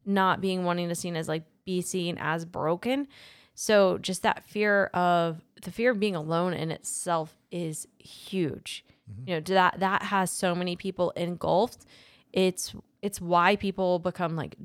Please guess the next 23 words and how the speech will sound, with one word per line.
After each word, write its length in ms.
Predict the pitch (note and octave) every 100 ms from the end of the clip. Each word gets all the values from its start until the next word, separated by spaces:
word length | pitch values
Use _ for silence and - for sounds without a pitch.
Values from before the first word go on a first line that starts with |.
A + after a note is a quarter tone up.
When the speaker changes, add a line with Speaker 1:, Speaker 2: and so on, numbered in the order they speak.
| F#3
Speaker 1:
doormats 760 | B3+ C#4+ C4+ C4 A#3 A3+ -
and 240 | G3 F#3 F3+
just 180 | F3+
tolerate 640 | - F#3+ G3 F#3+ F3+ F3+ -
all 240 | F3 E3+ F3+
kinds 500 | - E3+ F3 F3+ F3
of 320 | E3 D#3+ D#3 - - - -
terrible 520 | - B3 A#3 A3 G3 F3
behavior. 840 | E3+ F3 A#3+ A#3 A3 A3 G#3+ G#3+
It's, 460 | F#3 F3 - - - _ _ _
it's 220 | F#3+ - F3+ G3 - F#3+
one 240 | G3+ G#3
of 140 | A#3+
those 280 | G#3 F#3+ F#3+
things 420 | - F#3 F#3+ F#3
that 360 | F#3 E3+ E3 -
makes 340 | F#3 F3 -
people 240 | - F#3 F3
make 220 | E3+ D#3
really 400 | C#3+ E3+ F3 F3
stupid, 480 | F3 - F3 E3 E3
bad 260 | E3 D3+ D#3
decisions 720 | D#3+ - D#3+ F#3 A#3 C4